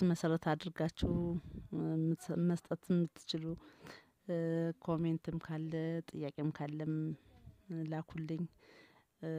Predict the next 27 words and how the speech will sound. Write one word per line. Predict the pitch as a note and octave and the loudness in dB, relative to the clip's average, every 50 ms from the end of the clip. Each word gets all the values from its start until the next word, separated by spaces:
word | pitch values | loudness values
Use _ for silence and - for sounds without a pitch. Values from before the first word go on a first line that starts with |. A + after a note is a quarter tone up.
| D#3+ D#3 D#3 | 0 0 0
ቪዲዮውን | D#3+ D#3 D3+ D3 D3+ D3+ D3 D3 D3 | 0 -2 -2 0 0 2 2 0 0
ከወደዳችሁት | - - C#3+ C#3+ C#3+ D3 D3 D3 - - - - | 0 0 0 0 0 0 -2 0 0 -2 -2 -2
ደግሞ | - D3 D3+ E3+ E3 E3 | -2 0 2 4 4 6
ላይክ፣ | D#3+ D#3 D3+ D3+ C#3+ | 6 4 2 0 0
ሸር | - - D3+ - | -2 -4 -2 0
እና | D3+ D3+ | 2 0
ሰብስክራይብ | D3 - - D#3 C#3+ - - - E3 D#3+ D#3+ D#3+ | 0 0 0 0 0 0 -2 -2 -2 -2 0 0
ማድረጋችሁን | E3 D#3+ C#3+ - D#3+ D#3 C#3+ D3 - - - C#3+ D3 | 0 0 0 -2 -4 -4 -4 -2 0 0 2 2 0
አትርሱ። | D3 D3+ - - D#3+ D#3 - - - - - - - - - - - - - - _ _ _ - | -2 -2 -2 8 12 12 12 12 10 8 4 0 -2 -6 -20 -20 -20 -20 -20 -20 _ _ _ -4
እ፣ | D#3+ D#3+ D#3 D#3 D3+ | -2 0 0 0 4
በዛሬው | D3 E3 D#3+ D3+ D#3 E3+ D#3+ D#3 D#3+ D#3+ D#3+ D3+ | 6 6 6 8 8 8 8 8 8 8 8 8
ቪዲዮ | D3+ - - D3+ D3 C#3+ | 8 8 8 8 6 4
ላይ | C#3+ C#3+ C#3 C#3+ | 4 2 2 2
እንግዲህ | D3 D3 C#3+ D3 - D#3 D#3 | 2 2 2 2 0 0 0
ሰፋ | - - D3 - - D#3 | 2 8 10 10 10 10
ያለውን፣ | D3 C#3+ C#3+ D3 D3+ D3+ D3 D3+ D3+ D3+ D3+ D3 - - - - - - - - - - - - - _ _ - - - - - - _ _ _ _ | 8 4 2 2 2 4 4 4 4 4 2 0 0 0 0 2 2 4 4 4 2 2 -2 -6 -10 _ _ -20 -20 -20 -20 -20 -20 _ _ _ _
እ፣ | - D3+ D#3 | 0 4 6
የግዥ | E3 E3+ E3 D#3 E3 D#3 D3+ | 6 6 4 4 2 -2 0
ዘዴ | - D#3 D3 D3+ D#3 D3+ | 0 2 4 6 6 8
ነው | D#3 D3+ | 8 8
የምናየው። | D#3 D#3 D#3 D3+ D3+ D3+ D3 D3+ E3+ G3+ A#3+ - - - - - - - - - C#3+ D3 | 8 8 8 8 6 6 6 6 6 4 4 6 8 8 8 8 8 6 2 0 2 2
ምክንያቱም | D3 D3+ - - D#3 D3 D3 - D#3+ D3+ D#3 | 2 2 2 4 2 2 4 6 6 6 8
ይሄ | D#3 D#3 D#3+ D#3 | 6 6 6 4
የግዥ | D#3 D#3 D3 E3 D3 D#3+ D#3 | 4 4 2 0 0 0 2
ለ-፣ | D3 D#3+ D#3 D#3 | 2 2 2 4
ዘዴ፣ | D#3+ D#3+ D#3+ D3+ E3+ G3+ C4 C#4 - - - - - - - - - - - | 4 4 4 6 6 4 4 4 0 -8 -20 -20 -20 -20 -20 -20 -18 -6 -2
እ፣ | E3 | 0